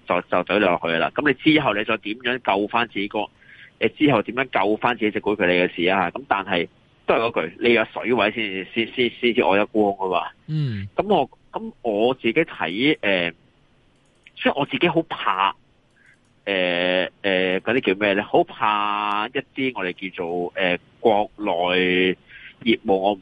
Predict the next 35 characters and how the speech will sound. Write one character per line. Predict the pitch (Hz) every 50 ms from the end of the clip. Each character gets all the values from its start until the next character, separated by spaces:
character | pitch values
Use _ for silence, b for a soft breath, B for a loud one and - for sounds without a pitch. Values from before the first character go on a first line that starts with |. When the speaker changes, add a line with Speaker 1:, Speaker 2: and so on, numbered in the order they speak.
| - -
Speaker 1:
係 | - - 98 95
太 | - - 104 101
了 | 101 101 104
解， | 107 113 117
即 | 117 127
係 | 120 -
清-， | - 123 127 - _ _ _ _ - -
清 | - 156 156 -
楚， | - 127 135
唔 | 135 - _ _ _ _ _ -
夠 | 123 117 120 -
清 | 151 143 147 151 143
楚 | - - 113
嘅 | 117 110 101
股 | - - 87 107
票 | - 113 101
呢， | 104 104
咁 | 107
我 | 107 101 92 90
就 |
有 | 87 87
啲 | 87 110 -
怕 | - - 90 78 - - 82
嘅。 | 85 80 78 - _ B B B B B B -
咁 | 185 196
啊， | 190
騰 | - - 104 107
訊 | 117 127
唔 | 123
好 | 139 147
講 | 127 117 127 139
啦， | 143 147
騰 | - - 95 98 101
訊 | - - 110 110 104
就 | 117